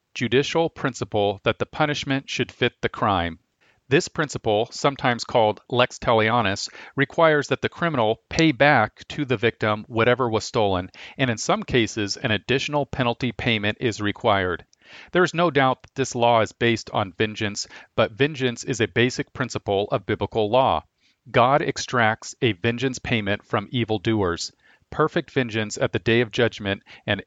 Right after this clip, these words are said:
imperfect vengeance through the civil government. Vengeance is a form of restitution to God. The fundamental goal of biblical law is restitution.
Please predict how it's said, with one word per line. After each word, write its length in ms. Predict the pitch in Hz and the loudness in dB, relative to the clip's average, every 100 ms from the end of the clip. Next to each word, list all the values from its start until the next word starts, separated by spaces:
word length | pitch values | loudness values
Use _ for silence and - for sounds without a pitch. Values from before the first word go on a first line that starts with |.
| - | -2
imperfect 640 | 190 175 131 117 110 95 | -2 -2 -2 0 0 -2
vengeance 440 | 113 98 104 101 - | -2 -4 -4 -8 -6
through 200 | 117 113 | -4 -2
the 120 | 101 | 0
civil 320 | - 123 120 | -2 -2 0
government. 460 | 110 92 90 85 - _ _ _ _ - | 0 0 -2 -8 -8 _ _ _ _ -2
Vengeance 460 | 147 117 107 95 | -2 -2 -6 -6
is 140 | - 107 | -6 -2
a 100 | 92 | -2
form 340 | - 120 110 | -2 -2 -2
of 100 | 101 | 0
restitution 720 | 113 107 - - 120 107 98 85 | 0 -2 -6 -6 -4 -4 -6 -6
to 120 | 101 | -2
God. 380 | 101 95 82 80 _ _ _ _ _ _ | 2 2 2 -2 _ _ _ _ _ _
The 80 | - | -8
fundamental 580 | - 156 170 156 147 143 | -2 -2 0 -4 -2 -2
goal 380 | 123 113 104 98 | 2 4 4 2
of 100 | 82 | 0
biblical 420 | 117 117 117 101 | -4 -2 -2 2
law 300 | 98 95 95 - | 4 4 0 0
is 280 | 135 117 110 | 0 0 0
restitution. 800 | 104 - - 107 92 92 85 | -2 -4 -10 -6 -6 -6 -8